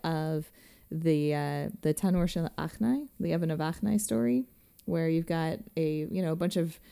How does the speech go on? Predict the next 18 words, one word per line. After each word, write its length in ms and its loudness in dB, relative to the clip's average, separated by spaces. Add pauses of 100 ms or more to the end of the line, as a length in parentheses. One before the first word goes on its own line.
(220)
rabbis 340 6
sitting 200 2
together 500 0
and 100 2
arguing 440 2
about 240 0
the, 320 0 (440)
the, 420 2 (120)
uh, 420 -6 (140)
appropriateness 720 6
of 100 -2
a 80 -4
particular 640 -2
oven 380 6
for 140 0
different 580 -2
uses. 640 6
And, 320 0